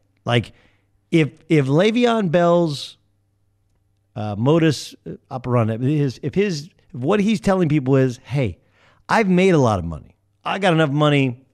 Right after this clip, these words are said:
I can sit out until I get what I want." So if that's true now, and he gets a new contract, that'll only be more true in the future. Only be more true in the future.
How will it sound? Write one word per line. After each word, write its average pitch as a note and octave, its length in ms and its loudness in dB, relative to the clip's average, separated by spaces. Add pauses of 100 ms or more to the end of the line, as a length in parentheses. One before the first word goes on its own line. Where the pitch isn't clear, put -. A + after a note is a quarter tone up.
I C3+ 140 -2
can G#2+ 160 -8
sit C#3+ 240 -4
out C#3+ 180 0
until B2+ 200 -6
I A2 100 -2
get B2+ 240 -4
what B2+ 160 -2
I B2 100 -2
want." A2 360 -6 (1700)
So D3+ 220 2
if B2 40 2
that's F3+ 240 0
true G3+ 240 0
now, C#3+ 580 0 (440)
and C#3 100 2
he C3 60 4
gets D#3+ 320 -2
a E3 40 0
new D#3 140 2
contract, B2+ 680 -6 (320)
that'll E3+ 320 2
only A3 140 2
be G3+ 120 2
more F3+ 320 2
true F3 240 0
in F3 80 2
the E3+ 60 0
future. - 420 -10 (2250)
Only D3 220 2
be C#3+ 100 4
more B2+ 220 2
true A#2+ 160 -4
in A2 60 0
the G#2+ 80 -6
future. - 320 -14